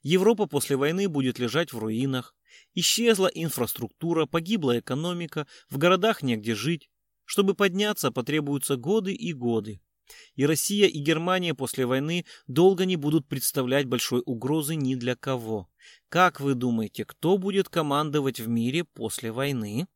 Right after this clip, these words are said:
На этот вопрос ответ у ребят нашелся быстрый и общий. «Британия. Точнее, Британия и Соединенные Штаты.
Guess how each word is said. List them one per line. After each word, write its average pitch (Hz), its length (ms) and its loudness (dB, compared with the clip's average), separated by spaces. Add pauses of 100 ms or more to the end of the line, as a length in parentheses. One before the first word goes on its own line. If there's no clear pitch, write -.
(640)
На 127 120 0
этот 135 300 -4
вопрос 160 420 2
ответ 131 380 -2
у 135 60 -2
ребят 160 340 0
нашелся 170 500 -2
быстрый 151 520 -2
и - 240 -8 (100)
общий. 120 560 -2 (400)
«Британия. 139 800 4 (600)
Точнее, 160 480 4
Британия 180 600 4
и 160 160 0
Соединенные 156 680 2
Штаты. 139 500 0